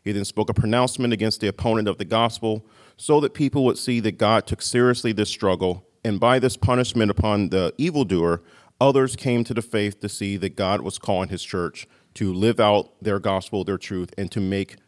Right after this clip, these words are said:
the crooked path straight while the enemy was doing the opposite. The church, throughout its history, from the time of the Roman Empire into the Dark Ages, was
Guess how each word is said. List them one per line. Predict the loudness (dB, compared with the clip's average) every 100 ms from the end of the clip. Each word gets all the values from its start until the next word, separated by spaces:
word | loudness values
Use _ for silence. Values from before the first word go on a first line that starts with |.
| _
the | -12
crooked | -4 -4 -4 -4
path | -4 -4
straight | -4 -4 0 0 -2 -4
while | -4
the | -2 -2
enemy | -2 0
was | -2 -4
doing | -6 -6
the | -6 -6
opposite. | -8 -8 -14 -14 _ _ _ _ _ _ _ _ -20 -18 -4
The | -2
church, | 4 6 4 0 -12 _ _ _ -2
throughout | 2 4 4
its | 2 0
history, | 0 0 -2 -2 -2 -4
from | 0 2 4
the | 2
time | 0 2
of | 2
the | 4
Roman | 4 4 4
Empire | 2 0 0 0 0
into | -2 -4
the |
Dark | 2 4 4 0
Ages, | -6 -4 -6 -6
was | -8 -8